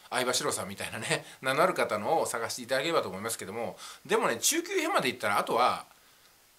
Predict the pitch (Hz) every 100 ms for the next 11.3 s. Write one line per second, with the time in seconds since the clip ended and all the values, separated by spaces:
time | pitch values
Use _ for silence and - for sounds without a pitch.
0 | - 113 196 262 277 156 92 - _ _
1 | _ - _ 170 160 254 262 277 262 147
2 | 143 226 - - - _ _ - 107 101
3 | 95 131 208 233 240 247 247 254 - 123
4 | 123 101 95 87 80 117 107 98 92 -
5 | 180 185 180 185 170 185 185 135 123 -
6 | 190 190 127 120 - - - - - 151
7 | 156 151 151 160 139 110 180 120 110 101
8 | 117 123 95 92 117 127 110 - 110 92
9 | 104 123 113 95 220 139 107 - - _
10 | - _ - 113 107 101 - 269 - 113
11 | 135 101